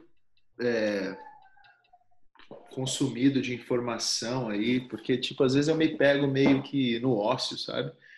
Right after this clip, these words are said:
Fazendo, meio que,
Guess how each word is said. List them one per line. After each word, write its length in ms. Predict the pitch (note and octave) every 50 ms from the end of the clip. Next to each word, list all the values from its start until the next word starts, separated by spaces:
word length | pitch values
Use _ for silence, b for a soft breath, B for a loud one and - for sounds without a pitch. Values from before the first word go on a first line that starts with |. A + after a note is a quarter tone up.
| B B B B B _
Fazendo, 720 | - A#2+ A2 G#2+ A2 A#2 A#2 A#2+ B2 A#2+ B2 B2+ A#2+ A#2 A2+ A2+ G#2+ G2 G#2 B B B B B B B B B
meio 260 | A#2 A#2 B2 B2+ B2+
que, 280 | B2 - C3 B2+ - -